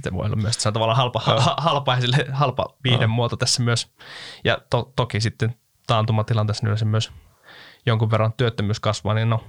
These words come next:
Speaker 1: silloin voi olla ihmisille myös aikaa enemmän pelata, ja se on kuitenkin suht edullinen, edullinen viihdemuoto.
Speaker 2: Edullinen, se on sosiaalinen viihdemuoto. Tosta mä oon nähnyt myös päinvastaista just,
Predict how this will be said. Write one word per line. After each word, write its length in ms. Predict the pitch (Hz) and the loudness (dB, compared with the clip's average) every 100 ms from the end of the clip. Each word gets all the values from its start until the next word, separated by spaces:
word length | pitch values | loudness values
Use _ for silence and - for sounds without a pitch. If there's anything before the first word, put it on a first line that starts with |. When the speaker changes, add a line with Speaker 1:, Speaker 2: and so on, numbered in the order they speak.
| - | -8
Speaker 1:
silloin 260 | - 104 | -4 -2
voi 80 | 98 | 0
olla 100 | 104 110 | 0 0
ihmisille 260 | 113 113 | 0 2
myös 180 | 107 - | 0 -2
aikaa 280 | 98 110 104 | -4 -2 0
enemmän 220 | 110 110 | 0 0
pelata, 340 | 107 101 - 123 | -2 -4 -4 -6
ja 100 | 127 | -4
se 100 | - | -6
on 120 | 131 - | -8 -8
kuitenkin 340 | - 123 135 139 - | -8 -8 -8 -10 -6
suht 200 | 120 - | -6 -4
edullinen, 360 | - 110 127 147 - - | -4 -2 0 -2 -6 -10
edullinen 380 | 185 147 - 107 | -6 -2 -2 -2
viihdemuoto. 480 | - 131 131 131 - - - | -2 0 -2 -2 -14 -20 -6
Speaker 2:
Edullinen, 680 | 131 127 117 110 107 104 104 - - | -2 0 0 0 0 0 -2 -6 -6
se 120 | 104 | -4
on 60 | |
sosiaalinen 800 | 104 - 123 - 101 95 95 98 | 0 0 0 0 0 0 -2 -2
viihdemuoto. 640 | 104 101 98 95 95 - 113 - _ | -2 -2 -2 -4 -6 -8 -10 -12 _
Tosta 180 | 208 - | -6 -2
mä 60 | |
oon 80 | 127 | 0
nähnyt 200 | 120 117 | 2 2
myös 200 | 113 - _ _ - | 0 -4 _ _ 0
päinvastaista 680 | 127 98 98 - 113 - | 2 2 -2 -6 -10 -8
just, 200 | 110 110 | -8 -8